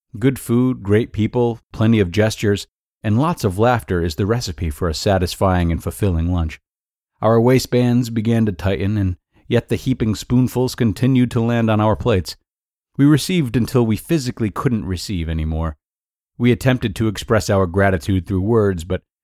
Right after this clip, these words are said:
found ourselves communicating our appreciation by subconsciously placing our hands on our hearts and smiling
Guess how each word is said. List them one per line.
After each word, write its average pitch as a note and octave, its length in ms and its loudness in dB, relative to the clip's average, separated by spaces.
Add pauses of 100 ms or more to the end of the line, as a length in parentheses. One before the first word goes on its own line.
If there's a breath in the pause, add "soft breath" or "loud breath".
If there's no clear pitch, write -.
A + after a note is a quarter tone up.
(120)
found A2+ 280 2
ourselves G2+ 460 2
communicating G2+ 680 0
our F#2 180 2
appreciation F#2 720 0
by F2 180 0
subconsciously G2+ 840 -2
placing G2 420 0
our F2+ 160 2
hands F#2 320 0
on F2+ 100 0
our E2+ 120 0
hearts F2+ 400 0 (300)
and E2+ 160 -8
smiling G2 580 -2